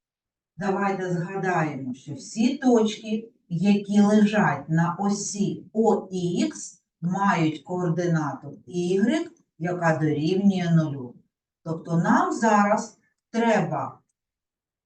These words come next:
взяти значення y дорівнює нулю і підставити в нашу функцію.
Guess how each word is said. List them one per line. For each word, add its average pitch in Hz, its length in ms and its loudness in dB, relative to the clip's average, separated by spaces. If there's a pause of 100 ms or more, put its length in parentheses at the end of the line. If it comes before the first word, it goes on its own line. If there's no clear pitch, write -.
(1040)
взяти 180 600 0
значення 160 680 -4 (140)
y 160 520 2
дорівнює 139 680 0
нулю 311 640 0 (120)
і 214 160 2
підставити 254 1200 0
в 156 100 -4
нашу 165 560 0
функцію. 139 600 -6